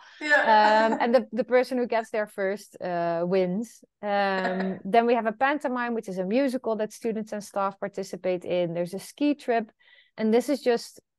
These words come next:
Speaker 2: I don't know, these are just three of the hundreds of examples of things that
Speaker 1: Mm-hmm.
Speaker 2: students do outside of their studies. Um, and finally, maybe good to mention, we are very close to the beach, actually, only twenty minutes by tram.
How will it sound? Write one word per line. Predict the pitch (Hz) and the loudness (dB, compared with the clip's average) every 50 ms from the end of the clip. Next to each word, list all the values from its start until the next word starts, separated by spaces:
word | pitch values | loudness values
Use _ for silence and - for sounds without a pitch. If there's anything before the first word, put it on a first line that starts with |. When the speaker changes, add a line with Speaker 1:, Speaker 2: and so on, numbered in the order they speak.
| _ - | _ -14
Speaker 2:
I | 185 185 | -10 -10
don't | 185 180 - | -8 -8 -8
know, | - | -6
these | 165 180 202 190 | -4 -4 -2 -2
are | 214 202 | -2 -4
just | 190 202 196 - - | -6 -6 -10 -10 -10
three | - 202 208 202 190 | -6 -2 0 2 0
of | 180 180 | 0 0
the | 196 190 | -2 -4
hundreds | 175 185 185 180 175 170 - | -4 -4 -4 -4 -4 -4 -4
of | 190 175 180 | -4 -4 -4
examples | 175 170 - - - 165 - 190 170 | -4 -4 -4 -8 -8 -8 -12 -14 -14
of | - - - | -16 -14 -14
things | - 101 98 170 | -12 -12 -10 -8
that | - - 170 | -8 -8 -6
Speaker 1:
Mm-hmm. | - 254 | -4 -4
Speaker 2:
students | 233 226 240 196 185 175 180 | -2 -2 -2 -4 -4 -8 -10
do | - - 190 175 - | -6 -4 -4 -4 -2
outside | - - 165 165 - - - - - | -4 -6 -6 -6 -10 -12 -12 -12 -12
of | - 175 | -14 -12
their | - - - | -12 -14 -14
studies. | - - - - - 202 214 208 - - _ _ _ _ _ _ _ _ _ _ _ - | -14 -14 -14 -12 -12 -12 -12 -14 -18 -20 _ _ _ _ _ _ _ _ _ _ _ -4
Um, | - 233 240 247 247 247 - | 0 0 2 2 2 0 0
and | - 277 247 | -2 -6 -4
finally, | - 294 277 311 330 330 302 311 311 | -2 -2 0 0 2 2 2 2 2
maybe | 294 294 254 277 | 2 0 0 0
good | 247 277 269 - | -2 -4 -4 -4
to | - 220 | -4 -2
mention, | 214 214 233 285 285 - - 277 254 247 | 0 0 0 -2 -2 -2 -2 -2 0 0
we | 233 247 240 | 0 0 0
are | 226 220 - | 0 -2 -2
very | 320 359 392 349 | -2 0 0 -2
close | 339 - 330 311 302 - | -2 0 0 0 -2 -2
to | - 220 | -4 -6
the | 208 | -6
beach, | 190 190 294 294 202 - - | -2 0 0 0 0 -2 -6
actually, | - - 156 - - - 190 180 - | -8 -8 -8 -8 -6 -4 -4 -4 -2
only | - 240 254 262 254 | 0 0 0 0 -2
twenty | 262 - 277 302 294 - 285 | -2 -2 -2 -2 0 -2 -2
minutes | 247 240 233 233 - - | -2 -2 -4 -4 -6 -4
by | - 208 202 | -4 -4 -4
tram. | - - - 175 170 180 226 311 | -4 -2 0 2 2 2 0 -2